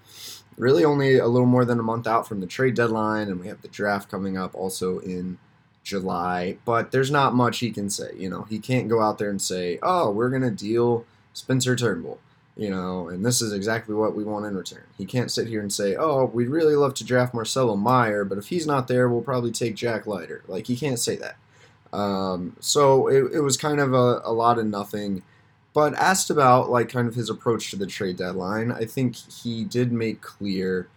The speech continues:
you know, this isn't gonna, they're not gonna be as aggressive of sellers as they have been in the past few years. I think we kinda talked about that last week, and that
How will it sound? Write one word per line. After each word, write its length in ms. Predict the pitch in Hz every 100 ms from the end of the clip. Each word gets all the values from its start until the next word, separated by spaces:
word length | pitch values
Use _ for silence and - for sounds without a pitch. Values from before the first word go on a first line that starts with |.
| _ _ _ -
you 100 | 101
know, 460 | 98 95 90 50 50 - _ _ _ _ _ _ _ _ _ - - _ _ _
this 180 | 135 131
isn't 240 | 143 156
gonna, 140 | 135 123
they're 140 | 127 127
not 160 | 147
gonna 160 | 135 135
be 240 | 131 123
as 260 | - 113 110
aggressive 600 | 98 98 104 - 98 85
of 240 | - 92
sellers 680 | - - 98 90 90 90 92
as 320 | - 92 87 87
they 160 | 87
have 260 | 95 87 -
been 360 | 92 87 87
in 200 | - 90
the 80 | 90
past 340 | - 90 90 -
few 140 | 92
years. 420 | 87 87 90 85
I 60 | 101
think 180 | 95 95
we 60 |
kinda 260 | 90 98 101
talked 300 | 98 101 -
about 240 | 101 104
that 200 | 110 104
last 320 | 90 101 - 101
week, 280 | 120 113
and 140 | 95 95
that 300 | 92 87